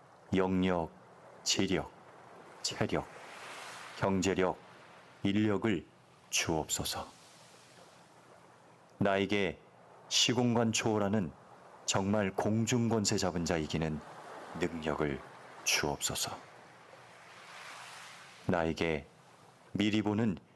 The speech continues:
씨브이티아이피 축복을 지금 허락해 주옵소서. 세 가지 뜰,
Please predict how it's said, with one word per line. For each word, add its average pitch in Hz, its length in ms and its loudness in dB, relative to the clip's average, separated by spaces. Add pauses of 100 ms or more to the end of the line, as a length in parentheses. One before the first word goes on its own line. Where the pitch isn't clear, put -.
(100)
씨브이티아이피 113 1080 2
축복을 76 600 -2 (520)
지금 69 520 0 (440)
허락해 87 680 -2 (380)
주옵소서. - 800 -2 (1900)
세 - 280 2
가지 107 320 0
뜰, 76 280 -4